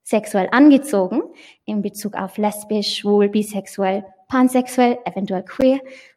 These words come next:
aber auch ob und wann sexuelles Verlangen oder Anziehung überhaupt stattfindet. Das heißt, wir hätten Asexualität, Demisexualität, also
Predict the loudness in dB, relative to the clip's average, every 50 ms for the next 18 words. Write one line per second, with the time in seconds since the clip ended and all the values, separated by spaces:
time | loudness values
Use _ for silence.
0 | _ -6 -4 -2 0 2 2 2 2 0 0 2 4 4 4 2 0 0 2 2
1 | 2 2 0 -2 -6 -10 -8 -4 0 2 4 4 4 4 4 2 -2 -2 -2 -2
2 | 0 2 2 2 0 -2 -2 -2 0 0 0 0 0 0 -2 -2 -2 -2 -2 -2
3 | 0 0 0 0 -2 -2 -2 -2 -2 -2 -4 -6 -4 -2 -2 -2 -2 -4 -4 -4
4 | -4 -4 -4 -6 -10 -10 -10 -10 -10 -14 -18 _ _ _ _ _ -20 _ _ _
5 | _ -16 -10 -8 -8 -8 -6 -4 -4 -4 -4 -4 -4 -4 -2 0 0 0 0 0
6 | 0 -2 0 2 2 4 4 4 4 4 4 4 4 4 2 -2 -14 -18 -20 -20
7 | _ _ 0 2 4 6 6 4 4 2 0 0 0 0 2 2 2 2 2 2
8 | 0 0 0 -2 -6 -4 -4 -6 -6 -6 -6 -8